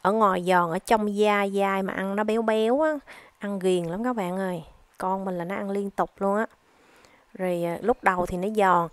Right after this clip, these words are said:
nhưng mà một hồi thì nó sẽ hết giòn. Nhưng mà nếu mà mình làm nhiều, mình để dành á, thì các bạn, à, ừ, bỏ vô trong cái bịch ni lông á, rồi các bạn cất, các bạn để trong tủ lạnh á, các bạn để cũng được cả tuần á.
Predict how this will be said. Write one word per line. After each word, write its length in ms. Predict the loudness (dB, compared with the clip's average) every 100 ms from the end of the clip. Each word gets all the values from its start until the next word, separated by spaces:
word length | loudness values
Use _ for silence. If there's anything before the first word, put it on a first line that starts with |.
| -12 -12
nhưng 180 | -4 -2
mà 120 | -4 -6 -6
một 240 | -4 -4 -2
hồi 240 | 0 0
thì 100 | -2
nó 120 | -6
sẽ 140 | -6 -4
hết 180 | -4 -2
giòn. 400 | 0 2 2 -2 -12 _ _ _ _ _ _ _ _ _ _ _ _ _ _ _ _ _ _ -8
Nhưng 140 | -4 -2
mà 60 |
nếu 160 | -2 -2
mà 120 | -4 -8
mình 180 | -8 -6
làm 180 | -4 -4
nhiều, 220 | -4 -4
mình 120 | -4
để 100 | -2
dành 380 | 0 0 -2 -8
á, 80 | -10 -14 -20 -12
thì 200 | -6 -6
các 200 | -6 -6
bạn, 320 | -6 -6 -8 -8
à, 140 | -10 -14 -20 -20 _ -16
ừ, 60 | -10 -6
bỏ 200 | -4 -4
vô 60 | -4
trong 160 | -8 -8
cái 60 |
bịch 140 | -8 -8
ni 100 | -4
lông 360 | -2 0 0
á, 100 | -4 -4 _ _
rồi 100 | -10
các 140 | -6 -4
bạn 220 | -6 -4
cất, 280 | -2 -2 -4 _
các 100 | -4
bạn 120 | -4
để 180 | -4 -4
trong 180 | -4 -4
tủ 160 | 0 0
lạnh 320 | -2 -4 -8
á, 80 | -8
các 60 | -6
bạn 200 | -4 -2
để 160 | -2 -2
cũng 140 | -2
được 140 | -4
cả 80 | -4 4
tuần 280 | 4 4
á. 120 | 0